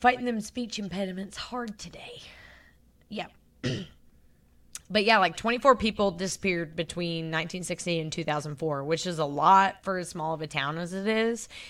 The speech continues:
And everybody started freaking out. So, like, that's where the movie people got the idea off of, off of. But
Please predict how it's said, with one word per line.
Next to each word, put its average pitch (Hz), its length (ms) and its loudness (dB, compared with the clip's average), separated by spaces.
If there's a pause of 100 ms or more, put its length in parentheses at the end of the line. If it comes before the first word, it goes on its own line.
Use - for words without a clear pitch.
(140)
And - 80 -4
everybody 170 340 0
started 165 440 -6
freaking 160 360 -10
out. 147 220 -8
So, 170 140 -6
like, 151 180 -4 (380)
that's 180 180 0
where 196 100 -4
the 160 80 -2
movie 156 300 -4
people 160 320 -4
got 147 220 0
the 151 100 0
idea 151 380 -2
off 170 160 -4
of, 196 220 0 (340)
off 190 200 2
of. 214 160 0 (420)
But 220 200 4